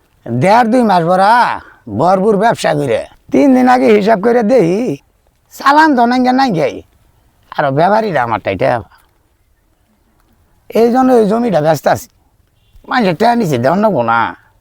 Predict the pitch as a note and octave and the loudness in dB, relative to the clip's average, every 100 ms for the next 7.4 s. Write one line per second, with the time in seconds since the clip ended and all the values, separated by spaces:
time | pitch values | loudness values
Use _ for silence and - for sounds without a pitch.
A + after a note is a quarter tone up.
0 | _ _ _ _ _ A3+ G#3+ G#3+ G#3+ A#3 | _ _ _ _ _ -2 0 2 0 -2
1 | A#3+ B3 C4 C4 C4 B3+ G3 - D#3+ E3+ | 0 0 0 0 0 0 -2 -2 -2 -2
2 | D3 - E3+ G2+ F2+ - _ - - - | -4 -4 -6 -6 -8 -18 _ -20 -14 -6
3 | E3+ A3 D4+ C#4+ A#3+ A3+ G#3+ F#3 F#3+ A#3 | 0 2 2 4 2 2 -2 -2 -2 -2
4 | C4 A#3 F3+ D#3+ E3 C3+ A2 G2 - _ | 0 0 0 -2 -2 -2 -4 -6 -12 _
5 | _ _ _ _ - D3 E3 E3 D#3+ A#3 | _ _ _ _ -6 -2 -2 -2 2 0
6 | - F3 F#3 A#3+ G#3+ A2 D#2+ _ _ - | 2 0 2 0 0 -6 -10 _ _ -6
7 | E3 G3 B2 | 0 0 0